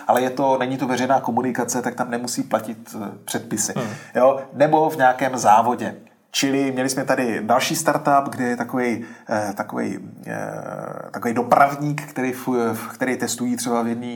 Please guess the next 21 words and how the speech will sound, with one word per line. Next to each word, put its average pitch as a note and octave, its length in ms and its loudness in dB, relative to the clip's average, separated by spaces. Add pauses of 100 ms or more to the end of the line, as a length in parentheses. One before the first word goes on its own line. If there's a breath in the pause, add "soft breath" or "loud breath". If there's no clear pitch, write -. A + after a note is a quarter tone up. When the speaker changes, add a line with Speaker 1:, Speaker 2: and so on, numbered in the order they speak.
(140)
Speaker 1:
eh, A2 300 -4
ostravské - 420 -4
chemičce. A#2 680 -4
Takže B2 200 -10
to D#3 60 0
je D3 40 2
prostě - 340 -2
obrovský C3 460 -2
areál B2+ 420 4 (320 loud breath)
a - 60 -2
tam - 120 4
to A#2 120 2
autíčko A#2+ 340 -4
jezdí B2+ 180 -2
dokola B2+ 300 4
na A#2+ 80 6
trase, B2 260 0
který B2 180 -6
má A#2 120 2
tři - 140 -6
kilometry. A#2 500 -6